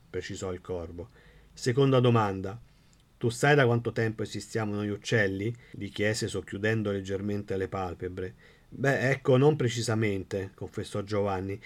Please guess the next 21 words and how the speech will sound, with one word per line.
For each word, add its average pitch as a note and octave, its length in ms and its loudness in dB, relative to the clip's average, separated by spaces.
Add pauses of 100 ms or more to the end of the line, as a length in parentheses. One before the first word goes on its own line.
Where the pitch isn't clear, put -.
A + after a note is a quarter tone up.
(160)
"In B2 100 -2
realtà C#3+ 420 4
questa A#2+ 300 -2
parte C#3+ 360 2
non A2+ 140 0
l'abbiamo A2 320 0
ancora A2+ 320 0
studiata", G2+ 800 -2 (160)
si - 200 -10
giustificò. F#2+ 680 -8 (520)
"E G2+ 100 -8
mai G2+ 280 -2
lo G#2 100 2
farete, G#2 480 2
purtroppo", F#2+ 800 -4 (140)
immaginò F#2+ 460 -8
il F2+ 100 -12
corvo. F2+ 500 -10 (380)
"Allora D3 320 8
dimmi C3+ 340 8
almeno D3 580 6